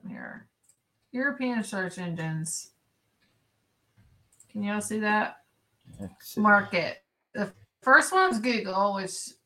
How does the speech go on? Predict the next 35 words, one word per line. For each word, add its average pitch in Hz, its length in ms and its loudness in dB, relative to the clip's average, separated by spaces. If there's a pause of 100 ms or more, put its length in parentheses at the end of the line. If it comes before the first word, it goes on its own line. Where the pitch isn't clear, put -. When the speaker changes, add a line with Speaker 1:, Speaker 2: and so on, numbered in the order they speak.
(180)
Speaker 1:
everybody 185 380 -2
uses 185 240 -4
Google, 180 320 -2
and 180 100 -2
it's 175 80 -8
a 170 60 -6
flop. 185 400 2
Bing, 247 360 2
I've 214 160 4
used 220 320 -4
Bing. 214 280 -2
Yandex, 247 500 0
I've 208 180 2
used 220 400 -8
Yandex. 208 220 4
Speaker 2:
M 196 160 12
S 156 160 12
N 156 100 10
B 139 120 8
C, 147 200 8
I 143 80 12
wouldn't, 143 240 10
I 170 80 12
wouldn't 180 240 12
trust 226 220 12
them 143 120 4
Speaker 1:
Uh, - 20 -4
Speaker 2:
bitches 117 400 -2
as 107 100 -6
far 117 240 4
as 107 100 2
I 101 120 0
could 90 160 -4
throw 95 300 -2
'em. 85 60 -8